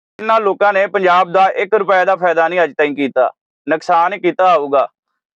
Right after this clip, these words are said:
ਕਿਉਂਕਿ ਇਹ ਲੋਕ ਕਾਰਪੋਰੇਟ ਘਰਾਣਿਆਂ ਦੇ ਨਾਲ ਮਿਲ ਕੇ ਪੰਜਾਬ ਨੂੰ ਲੁੱਟਣਾ ਚਾਹੁੰਦੇ, ਪੰਜਾਬ ਦੀ ਕਿਸਾਨੀ ਨੂੰ ਬਰਬਾਦ ਕਰਨਾ ਚਾਹੁੰਦੇ ਆ। ਇਹਨਾਂ ਲੋਕਾਂ ਵੱਲੋਂ ਆਪਦੀਆਂ ਵੱਡੀਆਂ ਵੱਡੀਆਂ ਫੈਕਟਰੀਆਂ ਲਾਈਆਂ ਜੋ ਪੰਜਾਬ ਦੇ ਵਾਤਾਵਰਣ ਨੂੰ, ਪੰਜਾਬ ਦੇ ਪਾਣੀ ਨੂੰ ਦੂਸ਼ਿਤ ਕਰ ਰਹੀਆਂ ਹਨ।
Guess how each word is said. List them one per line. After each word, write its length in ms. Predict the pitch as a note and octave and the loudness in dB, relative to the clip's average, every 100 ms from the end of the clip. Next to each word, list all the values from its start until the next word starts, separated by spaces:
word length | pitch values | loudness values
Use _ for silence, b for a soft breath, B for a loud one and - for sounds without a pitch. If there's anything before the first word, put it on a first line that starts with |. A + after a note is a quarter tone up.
| _ _ | _ _
ਕਿਉਂਕਿ 380 | G3 G3+ F#3+ G#3+ | -2 -2 -2 0
ਇਹ 160 | G#3 | 0
ਲੋਕ 320 | G#3+ F#3 F3+ G#3 | 0 0 0 -2
ਕਾਰਪੋਰੇਟ 460 | F#3+ F3+ F3+ G3 | 0 0 0 -2
ਘਰਾਣਿਆਂ 460 | - G3+ F#3+ E3+ F3 | 0 2 2 0 0
ਦੇ 120 | F#3+ | 0
ਨਾਲ 260 | F3 F3+ F#3 | 2 2 0
ਮਿਲ 240 | D#3+ E3 | 0 0
ਕੇ 260 | E3+ G3 F#3+ | 0 -2 0
ਪੰਜਾਬ 440 | F3+ E3+ E3+ E3 | -2 0 2 2
ਨੂੰ 160 | F#3+ E3+ | -2 -2
ਲੁੱਟਣਾ 360 | D#3 F3+ F#3+ | -2 0 -2
ਚਾਹੁੰਦੇ, 320 | F3+ F3+ F#3 | 0 -2 -2
ਪੰਜਾਬ 380 | F#3 F3 E3+ E3+ | -4 0 0 0
ਦੀ 100 | E3+ | -4
ਕਿਸਾਨੀ 460 | F3+ E3+ D#3 E3 F#3+ | -4 -2 -2 -2 -4
ਨੂੰ 120 | F#3+ | -2
ਬਰਬਾਦ 360 | D#3+ D#3 E3 F3+ | 0 2 0 0
ਕਰਨਾ 320 | F3+ F3+ F3+ | -2 -2 -2
ਚਾਹੁੰਦੇ 320 | F3+ F3+ G3+ | -2 0 0
ਆ। 100 | F#3+ | 0
ਇਹਨਾਂ 320 | - F3 F#3+ | -4 -2 0
ਲੋਕਾਂ 280 | F3 E3+ F3 | 0 0 0
ਵੱਲੋਂ 160 | F3 F3+ | 2 0
ਆਪਦੀਆਂ 340 | D#3+ E3+ F3+ | 0 -2 0
ਵੱਡੀਆਂ 280 | D3+ D#3 F#3 | 0 0 -2
ਵੱਡੀਆਂ 200 | F3 F3+ | -2 -2
ਫੈਕਟਰੀਆਂ 480 | E3 D3+ C3+ E3+ F3 | -2 -2 -4 -2 0
ਲਾਈਆਂ 400 | D#3 D#3+ F#3 F#3+ _ _ _ _ | 0 0 -2 -2 _ _ _ _
ਜੋ 160 | C#3+ F3 | -2 0
ਪੰਜਾਬ 440 | E3 E3+ E3+ E3+ | 0 0 2 2
ਦੇ 100 | E3+ | -2
ਵਾਤਾਵਰਣ 580 | F#3 D3+ D3+ F3+ F#3 F3 | 0 0 2 2 2 0
ਨੂੰ, 140 | F#3 F#3 | -4 -4
ਪੰਜਾਬ 320 | F3+ E3+ E3+ | 0 0 0
ਦੇ 80 | F3 | -4
ਪਾਣੀ 340 | - E3 F3 | 0 0 -2
ਨੂੰ 160 | F#3 D#3+ | -4 -2
ਦੂਸ਼ਿਤ 320 | D#3 G3 - | -2 -2 -2
ਕਰ 180 | F3 D#3+ | -2 0
ਰਹੀਆਂ 240 | D#3+ E3+ | 0 0
ਹਨ। 240 | D3+ B2+ | 0 -2